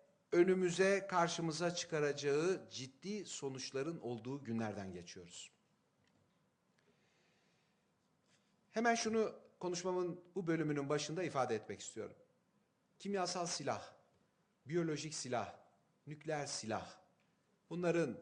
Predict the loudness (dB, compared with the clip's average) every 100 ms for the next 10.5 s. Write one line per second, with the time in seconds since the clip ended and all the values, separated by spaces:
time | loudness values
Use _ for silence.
0 | -14 _ _ -2 -2 -2 -6 -6 -2 -2
1 | -2 -6 -20 _ _ _ _ _ _ _
2 | _ _ -2 0 2 0 0 0 0 0
3 | -4 -4 -12 -20 _ _ _ _ _ _
4 | _ _ -6 -4 -2 -2 -2 -6 -8 -10
5 | -10 -12 -12 -16 _ _ _ _ _ _
6 | _ _ _ _ _ _ _ -6 -4 -2
7 | 4 4 4 0 -4 0 0 0 0 -2
8 | -2 -2 -4 -6 -4 -2 -2 -2 -2 0
9 | 0 -6 -20 _ _ -8 -4 -2 0 0
10 | 0 2 0 0 -12